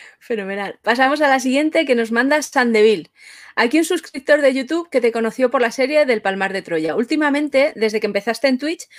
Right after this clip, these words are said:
sueles subir con frecuencia cortes de directos, algunos mejores, por norma general los que te llevas algún invitado, ya sea exsecretario o alguien con conocimientos sobre el tema a tratar, que otros. Pero veo que últimamente tienes la tendencia a poner títulos y pro-, y portadas clickbait,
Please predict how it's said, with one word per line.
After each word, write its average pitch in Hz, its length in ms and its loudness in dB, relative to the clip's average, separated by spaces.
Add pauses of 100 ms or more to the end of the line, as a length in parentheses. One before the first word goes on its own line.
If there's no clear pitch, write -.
(260)
sueles 285 300 4
subir 285 220 0
con 247 140 2
frecuencia 285 560 0
cortes 277 340 -2
de 247 120 2
directos, 190 440 -4
algunos 196 380 -6
mejores, 254 480 0
por 175 160 -6
norma 175 220 -6
general 190 380 -4
los 175 120 -8
que 190 120 -6
te 170 140 -4
llevas 170 240 -2
algún 175 220 -4
invitado, 180 400 -2
ya 170 120 0
sea 170 280 -2
exsecretario 170 760 -4 (400)
o 185 100 4
alguien 196 240 2
con 190 140 -8
conocimientos 247 800 0 (640)
sobre 196 260 0
el 175 60 -2
tema 196 180 2
a 196 40 0
tratar, 254 360 2
que 196 140 0
otros. 156 320 -6
Pero 214 200 6
veo 226 180 6
que 247 80 0
últimamente 285 540 0
tienes 240 240 0
la 220 100 0
tendencia 269 460 -2
a 254 40 -4
poner 226 260 -2
títulos 294 380 -2
y 254 60 -2
pro-, 214 360 2 (140)
y 220 120 -4
portadas 240 480 0
clickbait, 165 520 -2